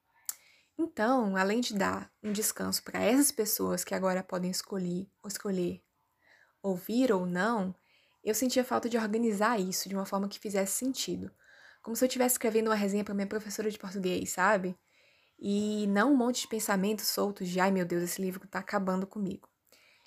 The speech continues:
Dito isso, é importante deixar claro que vamos ter uma mistura desses dois lados aqui. As resenhas mais arrumadinhas, mas nem tanto, não vou prometer nada, em meio a surtos sobre leituras em andamento,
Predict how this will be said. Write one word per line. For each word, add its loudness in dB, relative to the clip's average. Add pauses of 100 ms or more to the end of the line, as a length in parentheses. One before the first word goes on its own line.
Dito -4
isso, 0
é -2
importante -4
deixar -4
claro 4 (360)
que -12
vamos -2
ter -2
uma 0
mistura 0
desses -2
dois 4
lados 2
aqui. -8 (460)
As -4
resenhas 2
mais 2
arrumadinhas, -2
mas -2
nem 0
tanto, -4 (440)
não -2
vou -4
prometer -4
nada, -2 (1080)
em 4
meio 4
a 2
surtos 2
sobre 2
leituras 2
em 2
andamento, 0